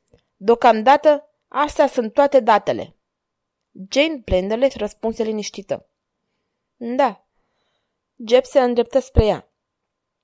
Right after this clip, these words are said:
„Uite ce-i, domnișoară Plenderleigh, ați mai văzut așa ceva înainte?” În palmă ținea ceva mic, oval, din email,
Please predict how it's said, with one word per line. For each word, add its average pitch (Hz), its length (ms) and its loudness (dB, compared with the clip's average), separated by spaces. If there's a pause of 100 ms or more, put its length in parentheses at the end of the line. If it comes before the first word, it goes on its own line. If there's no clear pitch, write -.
(440)
„Uite 269 280 4
ce-i, 196 220 0
domnișoară 185 460 4
Plenderleigh, 165 540 0 (160)
ați 208 200 -6
mai 214 160 2
văzut 208 280 2
așa 254 160 0
ceva 233 240 0
înainte?” 214 600 -2 (1160)
În 277 160 -8
palmă 185 480 0
ținea 247 340 -4
ceva 262 320 0
mic, 196 400 -4
oval, 202 560 4 (260)
din 196 200 -6
email, 220 600 0